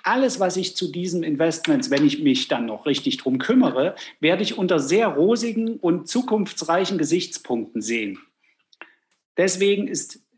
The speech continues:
die Anzahl der Medien und die Reihenfolge, wie ich sie konsumiere,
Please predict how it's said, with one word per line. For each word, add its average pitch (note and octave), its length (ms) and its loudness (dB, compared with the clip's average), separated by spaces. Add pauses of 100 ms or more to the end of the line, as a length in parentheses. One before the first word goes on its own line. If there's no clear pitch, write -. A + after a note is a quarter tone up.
(160)
die D3 440 2
Anzahl A3+ 680 2
der G3+ 120 0
Medien F#3+ 560 0
und D#3+ 240 -2
die C#3 120 2
Reihenfolge, D3+ 840 2
wie F#3 200 -4
ich F3 80 -6
sie D#3 160 -2
konsumiere, C#3+ 960 2